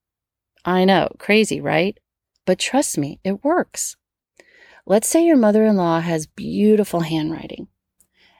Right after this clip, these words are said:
Ask her to work with your kiddos once a week with their cursive.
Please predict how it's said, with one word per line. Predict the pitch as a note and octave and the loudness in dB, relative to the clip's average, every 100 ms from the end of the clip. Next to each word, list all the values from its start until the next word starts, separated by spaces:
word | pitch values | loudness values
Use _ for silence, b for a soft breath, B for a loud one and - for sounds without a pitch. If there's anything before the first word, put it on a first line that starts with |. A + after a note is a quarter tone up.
| _ | _
Ask | - G3+ - | -4 -2 -2
her | F4 | 0
to | F4+ | 2
work | B3+ G#3 - | 4 2 0
with | A3 | -4
your | A3 | -4
kiddos | - A3 G#3+ G#3+ - | 0 0 2 0 -2
once | F#3+ - | -2 -2
a | G#3+ | -2
week | D#3 F3+ - | -2 -4 -4
with | G3+ | -2
their | A#3+ | -2
cursive. | - C#4 D4 C3+ - _ | -2 -2 -2 -8 -10 _